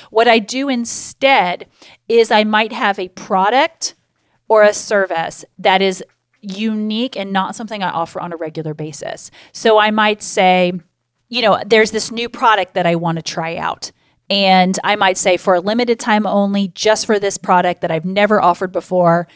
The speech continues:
and I will offer it at a discount." Or I might say, "I'm gonna do five people at a limited discounted rate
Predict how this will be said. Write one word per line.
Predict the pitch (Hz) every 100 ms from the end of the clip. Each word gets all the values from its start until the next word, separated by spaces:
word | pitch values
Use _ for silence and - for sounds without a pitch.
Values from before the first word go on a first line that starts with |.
| - - _ -
and | 185 170 170 -
I | 185 202
will | 190 -
offer | 180 190 175
it | 165
at | 156
a | 156
discount." | 165 - - - - _ _ _ _ 208
Or | 214 202
I | 202
might | 214 202 202
say, | - 220 196 190 190 185 _ -
"I'm | 196 208
gonna | 214 208 196
do | 202 208 202 196 196 202 _ _ _
five | - - 247 240 247 -
people | - 240 - 190 165 165 _ _ _ _ _ -
at | 208 202 - - 190
a | 202
limited | 196 190 220 233 220 233 214 202 -
discounted | 185 196 190 226 190 190 180
rate | 180 180 180 180 -